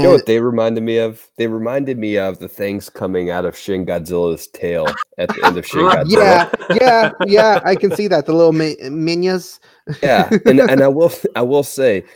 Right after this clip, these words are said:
Speaker 2: you know, I have to give a, a little bit of credit to that final design. One thing I liked about it was it was so huge and so menacing. It felt one with that underwater setting.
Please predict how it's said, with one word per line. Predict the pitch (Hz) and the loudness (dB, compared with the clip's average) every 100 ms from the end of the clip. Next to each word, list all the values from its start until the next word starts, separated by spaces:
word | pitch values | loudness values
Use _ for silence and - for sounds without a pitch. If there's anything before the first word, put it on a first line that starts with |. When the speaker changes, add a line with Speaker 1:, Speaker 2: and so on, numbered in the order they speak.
| _ _ | _ _
Speaker 2:
you | 143 | -8
know, | - - - | -8 -10 -10
I | |
have | 156 180 | -6 -6
to | 170 | -4
give | 143 117 | -6 -4
a, | 113 | -4
a | - | -2
little | 107 107 | -2 -2
bit | 101 101 | -2 -2
of | 92 | -2
credit | 104 98 | -4 -4
to | - | -6
that | 92 - | -10 -8
final | - 95 98 87 | -6 -4 -4 -4
design. | 82 78 76 78 92 92 | -8 -10 -10 -6 -6 -4
One | 110 151 | -6 -4
thing | 160 | -2
I | 104 | -2
liked | 80 87 - | -4 -8 -8
about | 95 101 107 | -4 -2 -2
it | 104 | -2
was | 95 87 85 _ _ _ - | -4 -6 -8 _ _ _ -14
it | |
was | 113 | -12
so | - 117 131 | -2 0 0
huge | 123 - 98 104 95 85 - - _ | -2 -10 -6 -2 -2 -4 -10 -20 _
and | - - | -14 -12
so | - 107 104 | -4 0 0
menacing. | 90 85 87 101 - 135 135 _ _ _ - - | -2 -4 -6 -6 -4 -4 -4 _ _ _ -20 -2
It | 127 - | -2 0
felt | - 123 - | 0 0 0
one | 110 92 95 104 98 90 - - | -4 -2 2 4 2 -2 -12 -6
with | 98 90 | -6 -4
that | 90 90 - | -6 -6 -6
underwater | 95 92 92 82 82 78 | -4 -2 -2 -2 -6 -8
setting. | - - 73 - | -10 -6 -4 -6